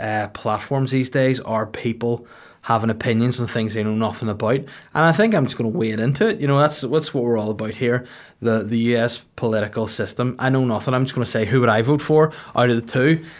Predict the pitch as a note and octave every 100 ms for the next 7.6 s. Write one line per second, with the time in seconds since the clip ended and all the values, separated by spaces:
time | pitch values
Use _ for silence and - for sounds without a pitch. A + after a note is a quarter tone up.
0 | - - B2+ C3+ C#3 C#3+ F3+ E3 C#3+ A#2
1 | G#2 - D3 C#3+ - - B2 B2 A#2+ C3
2 | C3 B2 - - A#2+ C3 A#2+ A2 - A2+
3 | G#2+ A#2+ A2+ A2 - A2 G#2+ - F3+ F3+
4 | - _ _ - A2+ A2+ A2 A#2+ C#3 C3+
5 | - A2 A#2 D3 D3+ - - - - A#2
6 | A#2+ A#2+ A#2 A#2+ - A2 A#2 B2+ C3+ B2
7 | A2+ A#2 B2+ A#2 A#2+